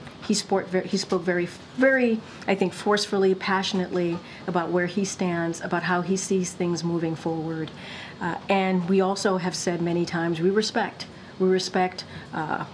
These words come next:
members of Congress, we respect their view. But I also want to say there's a long, also a long list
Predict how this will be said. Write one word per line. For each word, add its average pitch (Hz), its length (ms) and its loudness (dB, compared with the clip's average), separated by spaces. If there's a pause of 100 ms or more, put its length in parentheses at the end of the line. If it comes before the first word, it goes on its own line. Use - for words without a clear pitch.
(360)
members 180 340 4
of 165 120 -4
Congress, 214 500 0
we 180 80 -2
respect 170 540 -4 (260)
their 190 160 4
view. 196 400 2 (380)
But 196 320 4
I 196 80 0
also 247 280 0
want 180 140 2
to 170 60 2
say 170 260 -2
there's 170 240 0
a 165 140 0
long, 202 520 2 (140)
also 226 280 2
a 175 120 2
long 220 360 4
list 233 420 0